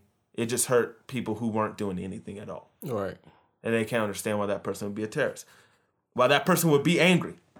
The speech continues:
Speaker 1: Why that person would be upset at the United States 'cause you just murdered their whole family.
Speaker 2: Yep.
Speaker 1: Yeah, it might have been accidental, but you can't understand why that now they might wanna retaliate.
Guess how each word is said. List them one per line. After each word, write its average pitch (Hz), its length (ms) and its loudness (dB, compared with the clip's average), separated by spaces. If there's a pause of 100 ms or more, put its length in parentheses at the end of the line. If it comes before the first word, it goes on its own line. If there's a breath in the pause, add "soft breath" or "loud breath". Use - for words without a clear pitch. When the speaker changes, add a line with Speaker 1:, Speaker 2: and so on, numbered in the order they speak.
(340)
Speaker 1:
Why 143 140 6
that 160 180 6
person 170 240 2
would 151 100 2
be 160 100 2
upset 160 400 4
at 147 140 2
the 139 80 -2
United 143 300 2
States - 440 -2
'cause 131 200 -4
you 143 100 0
just 127 220 -2 (140)
murdered 147 440 4
their 135 100 4
whole 131 140 2
family. 113 400 0 (1500)
Speaker 2:
Yep. 98 160 -6
Speaker 1:
Yeah, 202 120 8
it 165 60 4
might 165 120 6
have 127 100 0
been 117 140 2
accidental, 104 520 -2
but 117 200 0
you 113 80 -4
can't 120 200 0
understand 110 380 -2
why 107 160 4
that 107 240 0
now 107 220 0
they 110 160 0
might 110 160 0
wanna 104 220 0
retaliate. 107 600 -6